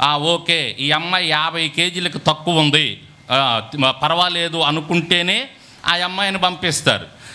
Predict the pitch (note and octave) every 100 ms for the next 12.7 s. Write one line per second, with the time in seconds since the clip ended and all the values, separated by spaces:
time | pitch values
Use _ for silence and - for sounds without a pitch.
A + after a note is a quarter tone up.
0 | - A2 C#3 F3+ A3+ A3 A3 G#3+ G#3+ A3+
1 | A3+ G#3+ G#3 - F#3+ G#3+ G3+ - G#3+ F#3
2 | F3+ G#3 B3 A#3 G3+ G#3 G3+ F#3+ F#3 E3+
3 | F3 F#3+ A#3 - - D#3 F3 F3 D#3 E3
4 | E3+ F#3+ F3 F3 G3+ A#3+ - - - -
5 | C#3+ D3+ E3+ F3 E3 D#3+ D3 D#3 D3 C#3+
6 | D#3 D3 D3+ G3+ C#3+ C3+ C3+ - A#2+ A2
7 | G2+ F2+ - - - - A2 D3 F3+ D3
8 | C#3+ C#3+ C3+ G2 - - - - - -
9 | C3+ E3 G3 A3 A#3 G3+ E3 F#3+ G#3+ G3
10 | - A#3 A#3+ A3+ G#3+ G3 F#3 E3 E3+ C#3+
11 | G2 - - D#3 D#3 F#3+ F3+ F3 D#3 D3+
12 | F3 F3 E3 D#3+ D#3+ D#3 C#3+